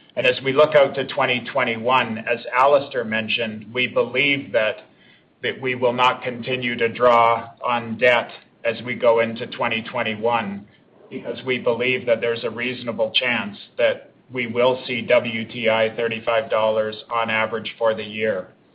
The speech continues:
But as he mentioned, we don't expect that to happen in twenty twenty, and we continue to lean on the balance sheet in the, in the very lows of this environment. And then I think maybe the second piece to your question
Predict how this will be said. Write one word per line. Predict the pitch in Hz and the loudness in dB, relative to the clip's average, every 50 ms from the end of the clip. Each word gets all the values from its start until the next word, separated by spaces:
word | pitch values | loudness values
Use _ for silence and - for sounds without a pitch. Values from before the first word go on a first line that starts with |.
| _ _ _ | _ _ _
But | - 127 | -4 0
as | 127 123 123 - - | 2 2 2 2 0
he | - 139 165 165 | -4 -4 -4 -2
mentioned, | 143 123 120 113 113 110 - 120 110 104 107 101 - - - _ _ _ | 0 0 0 0 2 0 0 0 -2 -4 -6 -10 -14 -16 -20 _ _ _
we | - 123 117 | -8 -8 -6
don't | 117 110 127 139 151 151 123 | -2 2 2 4 4 2 2
expect | 139 117 - - - - 120 117 113 - - | 0 -2 -2 -4 -4 -2 0 0 0 0 0
that | 123 110 104 - - | 0 0 0 -2 -2
to | 113 110 | -4 -2
happen | 113 117 117 113 113 117 113 | 0 0 0 0 0 -2 -4
in | 113 110 104 104 | -4 -4 -6 -8
twenty | - - 120 117 113 107 101 | -8 -8 -6 -4 -4 -4 -6
twenty, | - - 127 123 123 135 147 170 160 - - _ _ - - | -6 -4 -2 -2 0 0 -2 -2 -6 -12 -18 _ _ -12 -10
and | 123 117 | -8 -6
we | 123 117 | -6 -6
continue | 117 - 117 113 113 107 - 135 135 139 139 135 127 123 113 | -6 -6 -6 -6 -6 -4 -2 -2 -2 0 0 -2 -2 -4 -6
to | 123 120 | -8 -8
lean | 110 113 120 123 123 120 | -6 -4 -4 -4 -4 -2
on | 120 120 117 | -4 -4 -4
the | 113 110 | -4 -4
balance | 101 - 120 123 123 127 127 120 113 110 | -2 2 4 4 4 4 4 2 0 -2
sheet | - - 110 107 104 101 101 - _ _ _ _ _ _ _ _ - | -2 -2 -2 -4 -6 -8 -10 -14 _ _ _ _ _ _ _ _ -6
in | 120 117 117 113 110 | -4 -2 -2 -2 0
the, | 113 110 110 101 - - 127 | 0 0 0 -2 -4 -6 -6
in | 120 120 | -4 -2
the | 117 110 | -2 -2
very | 110 123 127 127 123 120 113 | 2 4 6 6 6 4 2
lows | 113 113 117 120 123 127 127 123 123 | 2 2 4 4 4 2 0 -2 -4
of | 113 98 101 101 | -4 -4 -2 -2
this | 113 107 - - | -2 -2 -2 -4
environment. | 110 104 104 104 107 104 104 107 110 107 95 92 92 _ _ _ _ _ _ _ _ - - - - - - - - - - - _ _ _ _ - | -8 -8 -6 -4 -4 -2 -2 -2 -4 -4 -8 -12 -18 _ _ _ _ _ _ _ _ -20 -20 -20 -20 -20 -20 -20 -20 -20 -20 -20 _ _ _ _ -6
And | 123 127 127 135 | -6 0 4 4
then | 139 143 139 139 135 131 - - - - - - | 6 6 4 2 -2 -6 -8 -12 -18 -20 -10 -4
I | 143 135 | -2 0
think | - - 175 170 160 - | 2 2 2 2 2 4
maybe | 156 151 151 151 147 | 4 4 4 4 2
the | 143 139 127 - - | 0 0 -2 0 2
second | 160 156 156 - 170 156 143 131 - | 4 4 4 4 2 0 0 -2 -4
piece | - 143 139 135 135 - - | -4 -2 -2 -2 -4 -6 -6
to | - 135 | -4 -2
your | 123 120 117 | -2 0 -2
question | 104 - - - 135 131 - - - - - 110 98 95 98 98 - | -2 -2 2 4 6 6 6 4 0 -4 -4 -4 -4 -6 -8 -12 -14